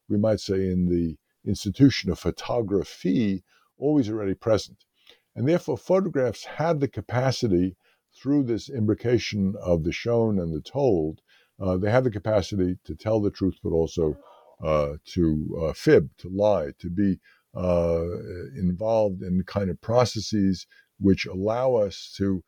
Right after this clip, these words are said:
see them as more than just blank records, uh, of, uh, what they, uh, simply show. So that's a kind of very reduced notion, uh, of how, uh, photographs, uh, are,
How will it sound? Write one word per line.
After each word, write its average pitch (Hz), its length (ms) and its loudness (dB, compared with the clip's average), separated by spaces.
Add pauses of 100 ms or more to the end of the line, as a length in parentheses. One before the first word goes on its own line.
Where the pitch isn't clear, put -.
(200)
see 127 220 0
them 104 240 0
as 90 160 -4
more 120 320 2
than 104 220 -2
just 90 300 -2
blank 98 640 -2 (360)
records, 98 720 0
uh, 85 360 0
of, 80 360 -4 (360)
uh, 80 260 -2
what 90 380 0
they, 80 320 0 (120)
uh, 78 180 -4
simply 82 400 -2
show. 76 380 2 (600)
So 113 120 -2
that's 139 220 2
a 131 80 -2
kind 113 300 0
of 87 80 -2
very 113 200 2
reduced 101 460 0
notion, 80 540 -2 (180)
uh, 85 240 -4
of 85 180 -2
how, 95 500 0 (400)
uh, 80 560 0 (420)
photographs, 87 800 -2
uh, 80 260 -4
are, 80 420 -2